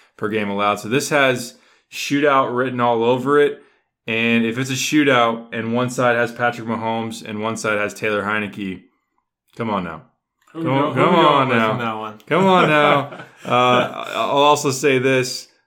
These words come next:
Speaker 1: Uh, the Washington football team defense, four touchdowns allowed in each of their last three games. That includes Jameis Winston last week, Matt Ryan before that, Josh Allen, uh, one of those as well. Of course, you're not gonna,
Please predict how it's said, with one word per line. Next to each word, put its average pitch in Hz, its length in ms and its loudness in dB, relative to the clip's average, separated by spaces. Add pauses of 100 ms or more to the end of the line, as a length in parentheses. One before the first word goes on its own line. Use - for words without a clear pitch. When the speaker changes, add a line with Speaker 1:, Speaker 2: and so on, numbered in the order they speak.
(120)
Speaker 1:
Uh, 107 160 -6
the 104 80 -2
Washington 120 380 0
football 120 280 -2
team 113 240 -6
defense, 117 800 -4 (140)
four 135 320 0
touchdowns 131 540 -2
allowed 113 360 2
in 104 60 -6
each 107 160 -6
of - 20 -16
their 110 100 -4
last 104 300 -2
three 101 160 -6
games. 117 640 -4 (180)
That - 120 -10
includes 98 380 -6
Jameis 107 320 -4
Winston 98 380 -8
last 113 300 0
week, 117 200 -2
Matt 98 280 -4
Ryan 101 260 -2
before 98 300 -6
that, 107 280 0
Josh 98 300 -2
Allen, 101 500 -4 (240)
uh, 90 280 -6
one 107 380 -8
of 98 60 -6
those 101 160 -4
as 90 120 -12
well. 101 180 0
Of 98 100 -4
course, 98 180 -6
you're 101 80 -12
not 98 140 -4
gonna, 95 280 -8